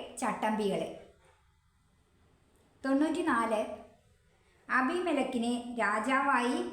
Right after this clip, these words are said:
വാഴിച്ചത് എവിടെ വച്ചാണ്? ഉത്തരം ഷെക്കേമിലെ സ്തംഭത്തോട്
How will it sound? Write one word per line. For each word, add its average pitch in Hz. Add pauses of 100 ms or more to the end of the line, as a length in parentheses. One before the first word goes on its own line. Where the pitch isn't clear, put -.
(120)
വാഴിച്ചത് 226 (500)
എവിടെ 226
വച്ചാണ്? 196 (1400)
ഉത്തരം 240 (260)
ഷെക്കേമിലെ 247 (400)
സ്തംഭത്തോട് 233